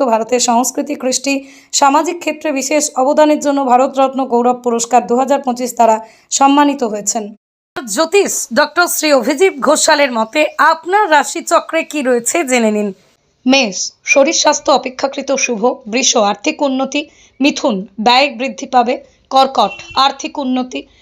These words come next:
সিংহ, দায়িত্ব বৃদ্ধি। কন্যা, শুভ দিন। তুলা, অর্থভাগ্য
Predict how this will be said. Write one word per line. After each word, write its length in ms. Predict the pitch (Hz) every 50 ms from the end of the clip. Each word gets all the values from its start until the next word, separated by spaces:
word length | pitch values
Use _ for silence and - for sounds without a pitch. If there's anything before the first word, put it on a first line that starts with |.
| _ _ -
সিংহ, 300 | - - 311 302 285 226 220 196 190 185
দায়িত্ব 280 | 233 247 254 254 - - 302
বৃদ্ধি। 400 | 220 208 247 240 202 - 262 277 294 302 - -
কন্যা, 320 | 277 277 277 262 220 185 185 -
শুভ 260 | - - 302 269 214 262 262 196 240
দিন। 120 | 240 285 359 - _ _ _ _ _ -
তুলা, 220 | 294 294 269 226 196 190 -
অর্থভাগ্য 560 | 254 254 262 262 - 302 277 247 277 269 220